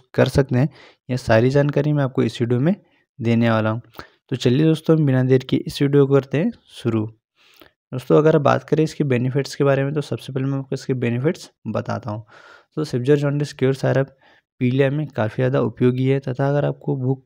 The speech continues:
कम लगती है तो यह उसमें भी आपकी काफ़ी हेल्प करता है। जॉन्डिस क्योर साइरप जिगर को फिर से जीवंत करता है तथा प्राकृतिक रूप से पीलिया का, पीलिया को ठीक करने में भी आपकी मदद करता है दोस्तों। जॉन्डिस क्योर साइरप जो आपके लीवर की रक्षा करता है और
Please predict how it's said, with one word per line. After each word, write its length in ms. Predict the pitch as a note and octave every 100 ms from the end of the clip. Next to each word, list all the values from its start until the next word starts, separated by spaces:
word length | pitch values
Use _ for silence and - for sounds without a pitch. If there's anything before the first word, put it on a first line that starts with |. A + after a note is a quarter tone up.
| -
कम 160 | C3+
लगती 360 | C#3+ C3+ - A#2+
है 120 | B2 B2 _
तो 80 | -
यह 160 | A#2+ B2+
उसमें 320 | - C3+ C3+ C3
भी 100 | C3
आपकी 260 | A#2+ -
काफ़ी 360 | C#3+ A2+ - F3 - _ _ _ -
हेल्प 220 | A#2+ A#2+
करता 260 | B2+ A#2 B2
है। 160 | A2 A2 - _ _ _
जॉन्डिस 400 | B2+ A#2+ D3 D3+
क्योर 180 | - D3
साइरप 280 | D3 C#3 C#3
जिगर 280 | A#2+ B2 C3+
को 120 | C3
फिर 160 | B2+ B2
से 160 | - B2
जीवंत 400 | A#2 A2+ B2 C3
करता 280 | C3 B2+
है 100 | B2+ C#3 _ _ _ -
तथा 140 | C#3
प्राकृतिक 640 | C#3 A#2 A#2 - C#3 D#3 C#3+
रूप 140 | C3+
से 180 | - A2+ A2 -
पीलिया 280 | A#2+ C3+ C3+
का, 140 | C#3+
पीलिया 640 | - _ _ - B2 C#3
को 120 | C#3 D3
ठीक 260 | - B2
करने 260 | - C#3+ C3
में 160 | C3 C3+
भी 80 |
आपकी 300 | B2+ B2+ F#3 A#3 - - _ -
मदद 320 | A#2 A2+ A#2
करता 280 | - G#2+ A2
है 100 | A2
दोस्तों। 320 | G#2 - A2 A2 _ - _ _ -
जॉन्डिस 360 | A#2+ C3 D#3
क्योर 180 | - D#3
साइरप 320 | D3+ C#3+ D3
जो 160 | C#3 C3+
आपके 300 | A#2+ B2 C3+
लीवर 320 | C3 A#2+ B2+ B2+
की 140 | C3
रक्षा 320 | A#2+ - C3
करता 260 | B2+ A#2+ B2+
है 100 | B2
और 300 | - B2